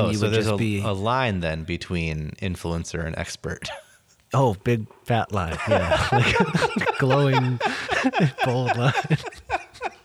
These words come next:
Speaker 2: I'm talking about, like, the people who do just, like, freaking reaction videos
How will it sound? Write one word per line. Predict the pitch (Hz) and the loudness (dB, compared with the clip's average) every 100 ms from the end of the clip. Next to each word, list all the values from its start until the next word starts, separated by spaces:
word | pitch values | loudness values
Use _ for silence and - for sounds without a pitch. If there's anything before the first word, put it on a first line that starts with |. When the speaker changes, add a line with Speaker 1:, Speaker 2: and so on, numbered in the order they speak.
| - - - - _ - - 349 349 269 | -20 -20 -20 -20 _ -14 -8 -4 -2 0
Speaker 2:
I'm | 135 139 | 2 4
talking | 131 214 165 | 4 2 4
about, | 139 131 | 4 4
like, | 131 131 | 4 4
the | 127 | 4
people | 147 127 127 | 2 4 4
who | 123 | 4
do | 113 127 | 2 2
just, | 110 113 - | 2 0 -2
like, | 117 107 | -2 -2
freaking | - 151 135 | -2 -4 0
reaction | 113 104 113 - 95 76 | 0 2 0 -2 -6 -6
videos | 73 71 65 69 | -8 -8 -8 -10